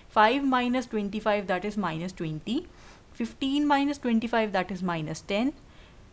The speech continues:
And twenty-five minus twenty-five is zero, thirty-five minus twenty-five is ten, forty-five minus twenty-five is twenty. So this is how you obtain the value for small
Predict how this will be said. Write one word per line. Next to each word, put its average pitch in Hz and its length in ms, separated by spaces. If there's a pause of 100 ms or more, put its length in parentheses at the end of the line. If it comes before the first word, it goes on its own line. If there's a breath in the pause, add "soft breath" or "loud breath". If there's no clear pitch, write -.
(120)
And 196 440 (180)
twenty-five 262 480
minus 285 300
twenty-five 226 640
is 185 120
zero, 247 400
thirty-five 262 580
minus 247 320
twenty-five 190 560
is 175 160
ten, 214 380
forty-five 226 520
minus 170 320
twenty-five 156 560
is 285 220
twenty. 165 480
So 294 260 (280 loud breath)
this 233 160
is 294 120
how 208 220
you 233 160
obtain 170 480
the 220 120
value 160 380
for 262 240
small 185 380